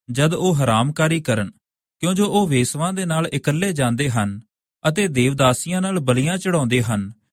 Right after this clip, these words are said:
ਸਮਝਹੀਨ ਲੋਕ ਬਰਬਾਦ ਹੋ ਜਾਣਗੇ। ਭਾਵੇਂ, ਹੇ ਇਸਰਾਏਲ, ਤੂੰ ਵਿਭਚਾਰ ਕਰੇਂ, ਪਰ ਯਹੂਦਾ ਦੋਸ਼ੀ ਨਾ ਬਣੇ।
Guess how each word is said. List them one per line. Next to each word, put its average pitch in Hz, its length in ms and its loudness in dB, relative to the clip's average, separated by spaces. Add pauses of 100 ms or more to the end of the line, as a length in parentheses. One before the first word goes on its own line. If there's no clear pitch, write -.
(180)
ਸਮਝਹੀਨ 156 640 0
ਲੋਕ 139 300 0
ਬਰਬਾਦ 127 460 2
ਹੋ 143 180 0
ਜਾਣਗੇ। 120 520 0 (540)
ਭਾਵੇਂ, 113 400 2 (460)
ਹੇ 165 200 -2
ਇਸਰਾਏਲ, 104 540 -6 (500)
ਤੂੰ 214 180 0
ਵਿਭਚਾਰ 135 520 -2
ਕਰੇਂ, 104 380 -4 (460)
ਪਰ 196 140 2
ਯਹੂਦਾ 135 480 0
ਦੋਸ਼ੀ 156 380 0
ਨਾ 147 200 2
ਬਣੇ। 120 260 0